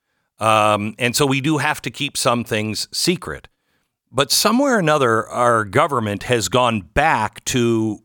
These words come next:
what was being done with Hoover, J. Edgar Hoover.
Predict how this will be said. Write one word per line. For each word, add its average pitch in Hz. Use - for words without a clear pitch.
what 147
was 131
being 110
done 107
with 101
Hoover, 170
J. 127
Edgar 113
Hoover. -